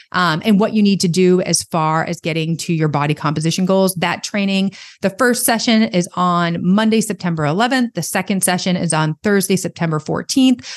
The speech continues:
Ideally, you would attend both sessions, but if you can't attend both sessions, register. We'll send you the recordings. You can still participate. You can still do the nutrition audit. Um, you will need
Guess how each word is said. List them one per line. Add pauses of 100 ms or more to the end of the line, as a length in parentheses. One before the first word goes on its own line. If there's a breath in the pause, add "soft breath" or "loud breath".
(160 loud breath)
Ideally,
you
would
attend (180)
both
sessions,
but
if
you
can't
attend
both
sessions, (280 loud breath)
register.
We'll
send
you
the
recordings.
You
can
still
participate.
You
can
still
do
the
nutrition
audit. (260 loud breath)
Um,
you
will
need